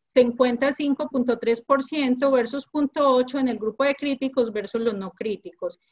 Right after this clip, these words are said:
Y la dificultad respiratoria, sesenta y dos punto dos por ciento, veinte punto dos en el grupo de no críticos. Y esta dificultad respiratoria, eh, ya la hemos visto, pues, en, en otros estudios, y la hemoptisis es la primera vez, pues, como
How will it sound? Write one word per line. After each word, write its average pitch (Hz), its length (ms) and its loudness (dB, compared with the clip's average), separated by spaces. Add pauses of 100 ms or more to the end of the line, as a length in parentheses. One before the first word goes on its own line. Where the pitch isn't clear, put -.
(180)
Y 330 140 -6
la 339 100 4
dificultad 349 520 -2
respiratoria, 311 840 0
sesenta 233 540 -2
y 208 60 0
dos 214 200 -2
punto 277 320 0
dos 254 160 0
por 277 180 -2
ciento, 269 640 0
veinte 214 460 -6
punto 220 400 -6
dos 190 220 -6
en 220 140 -4
el 202 60 -6
grupo 185 260 -8
de 208 80 -6
no 196 140 -10
críticos. 208 640 -6 (340)
Y 277 100 6
esta 277 360 6
dificultad 247 500 0
respiratoria, 277 960 -2 (280)
eh, 226 280 2
ya 220 140 2
la 233 100 2
hemos 254 180 2
visto, 254 320 -2
pues, 240 180 0
en, 247 320 -2
en 226 160 -2
otros 254 300 0
estudios, 320 840 -2
y 262 120 2
la 254 120 6
hemoptisis 269 640 -4
es 226 180 0
la 240 180 -2
primera 208 360 -2
vez, 226 200 -4
pues, 254 160 -4
como 220 260 -8